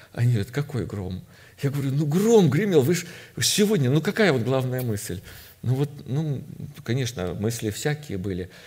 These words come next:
Я говорю: "Ну вот об этом, вот об этом органе, который", ага, начинают, да-да, было что-то, вот мы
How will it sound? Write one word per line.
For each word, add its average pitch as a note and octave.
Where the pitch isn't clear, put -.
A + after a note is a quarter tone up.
Я A#2+
говорю: C3+
"Ну D3+
вот D#3
об D3+
этом, A#2+
вот -
об A2+
этом D#3+
органе, B2
который", A2+
ага, G#2+
начинают, G#2+
да-да, A2
было A2+
что-то, A#2+
вот B2
мы A#2+